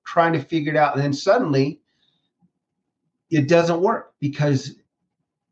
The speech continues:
you, you, you start scratching your head and going, "Okay, well, I listened to them. How come I'm not changing? I listened to them. How come I can't be, I'm not a better critical thinker?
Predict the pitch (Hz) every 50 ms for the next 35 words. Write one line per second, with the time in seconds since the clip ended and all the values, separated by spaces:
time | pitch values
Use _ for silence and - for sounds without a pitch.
0 | _ _ - 170 170 170 175 170 165 165 160 165 156 135 - - 185 165 165 -
1 | - - - 175 170 165 - - 165 160 160 151 151 208 208 202 180 - 160 156
2 | 160 165 175 185 180 - 156 147 143 139 135 135 135 143 147 254 262 262 - -
3 | - - 143 131 131 135 135 131 135 156 175 175 - 170 160 147 143 143 139 135
4 | 135 - - - 139 135 131 127 - - - - _ _ _ _ _ _ _ _
5 | _ _ _ _ _ _ _ _ - 139 151 151 151 180 208 220 - 160 160 139
6 | 127 135 131 131 131 - - 170 170 170 165 - - 170 156 - 147 139 135 131
7 | - - 160 147 131 131 143 139 135 139 135 135 135 131 127 120 131 135 123 123
8 | - - 135 123 123 120 120 - _ 139 135 131 131 - 123 - _